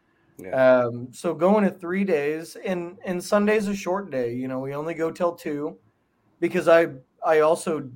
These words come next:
Speaker 2: care deeply about the, the vendors being able to get home and,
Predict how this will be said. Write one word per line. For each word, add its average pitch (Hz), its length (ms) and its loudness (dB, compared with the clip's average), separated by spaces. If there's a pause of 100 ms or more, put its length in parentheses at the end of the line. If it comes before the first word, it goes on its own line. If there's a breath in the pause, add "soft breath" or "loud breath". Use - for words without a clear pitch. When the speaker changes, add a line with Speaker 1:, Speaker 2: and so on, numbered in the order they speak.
(120)
Speaker 2:
care 151 200 -6
deeply 139 480 -8
about 135 300 -2
the, 127 200 -6 (200)
the 147 160 -2
vendors 135 440 0
being 123 240 -6
able 123 260 -4
to 117 220 -4 (540)
get 156 220 6
home 151 480 0
and, 120 280 -6